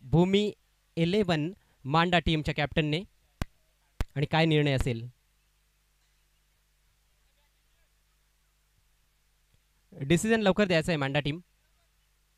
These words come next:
कॅप्टन थोडे कन्फ्यूज दिसतायत.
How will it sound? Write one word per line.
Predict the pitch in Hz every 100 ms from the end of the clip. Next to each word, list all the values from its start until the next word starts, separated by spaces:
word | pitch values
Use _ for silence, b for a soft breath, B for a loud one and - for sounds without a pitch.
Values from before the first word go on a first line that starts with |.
| _ _ _ _ _ _ _ _ _ _ _ _ _ _ _ _ _ _ _ _ _ _ _ _ _ _ _ _ _ _ _ _ _ _ _ _ _ -
कॅप्टन | 143 - 202
थोडे | 180 175
कन्फ्यूज | 170 151 147 196 185
दिसतायत. | 147 143 143